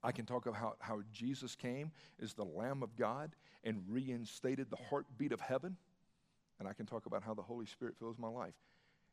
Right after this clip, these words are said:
You're gonna have opportunity. Are you willing to fulfill the assignment that God has called you to?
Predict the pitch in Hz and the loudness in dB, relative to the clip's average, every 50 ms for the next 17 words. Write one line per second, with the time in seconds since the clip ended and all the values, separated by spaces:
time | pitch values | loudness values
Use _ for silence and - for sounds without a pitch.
0 | _ - 92 101 123 156 214 226 190 156 131 110 101 101 98 - 110 101 - 139 | _ -6 -2 0 2 4 4 2 4 4 4 4 4 4 2 2 -2 -4 -4 -6
1 | - 175 165 131 170 170 - - _ _ _ _ _ _ _ _ _ _ _ _ | -4 -4 -6 -6 -8 -12 -14 -18 _ _ _ _ _ _ _ _ _ _ _ _
2 | _ _ _ _ _ _ _ _ _ _ _ _ _ _ _ _ _ _ _ _ | _ _ _ _ _ _ _ _ _ _ _ _ _ _ _ _ _ _ _ _
3 | _ _ _ - 104 117 139 147 156 170 175 156 123 110 107 107 120 127 147 139 | _ _ _ 4 6 6 6 4 2 -2 -2 -2 0 2 2 2 0 -2 -6 -10
4 | - - - _ _ _ _ _ _ _ _ - - 143 127 - 165 160 - - | -14 -18 -20 _ _ _ _ _ _ _ _ -2 0 0 2 2 0 0 0 0
5 | - 123 104 95 95 113 - _ _ _ _ 127 135 139 135 - - 117 117 113 | 0 0 2 2 0 -2 -6 _ _ _ _ 0 2 2 2 2 0 0 0 0
6 | 110 123 120 - _ _ - 113 90 - 95 92 92 98 - - - - 90 113 | 0 -4 -6 -8 _ _ -4 -4 0 0 2 2 2 0 -4 -8 -8 -8 -6 -6
7 | 120 123 - 87 95 82 - - 71 | -8 -8 -8 -10 -10 -8 -10 -10 -12